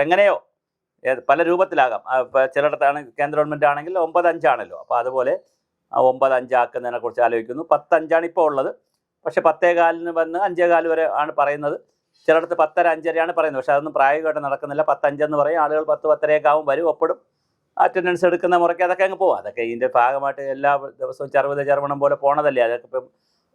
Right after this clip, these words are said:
ഏഹ്, പണ്ടാരോ പഴഞ്ഞനൊക്കെ ഇപ്പോൾ കൂടുതൽ ഇരുന്നതുകൊണ്ടോ കുറഞ്ഞിരുന്നതുകൊണ്ടോ ഒന്നും സംഭവിക്കില്ല. ആളുകളെ ഫയൽ നോക്കി കൊടുത്താൽ പോരെ,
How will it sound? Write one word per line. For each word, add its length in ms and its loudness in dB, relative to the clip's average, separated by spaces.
ഏഹ്, 340 -2
പണ്ടാരോ 380 4
പഴഞ്ഞനൊക്കെ 360 0
ഇപ്പോൾ 160 -2
കൂടുതൽ 280 0
ഇരുന്നതുകൊണ്ടോ 440 2
കുറഞ്ഞിരുന്നതുകൊണ്ടോ 680 0
ഒന്നും 160 -8
സംഭവിക്കില്ല. 480 2
ആളുകളെ 280 -2
ഫയൽ 260 2
നോക്കി 220 -8
കൊടുത്താൽ 280 0
പോരെ, 160 -4